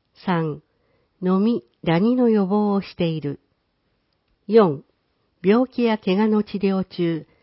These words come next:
発情期間中ではない。五、他の犬や人に対して攻撃性がない。費用二千円。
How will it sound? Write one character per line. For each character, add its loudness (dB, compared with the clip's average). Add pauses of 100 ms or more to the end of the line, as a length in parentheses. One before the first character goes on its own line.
(120)
発 -4
情 0
期 -20
間 0
中 0
で -2
は -6
な -6
い。 -10 (1080)
五、 -2 (880)
他 -2
の 2
犬 2
や 0
人 -4
に -2
対 -4
し -18
て -6
攻 0
撃 -2
性 -4
が -4
な -4
い。 -12 (1200)
費 -4
用 -4 (200)
二 -8
千 -4
円。 -4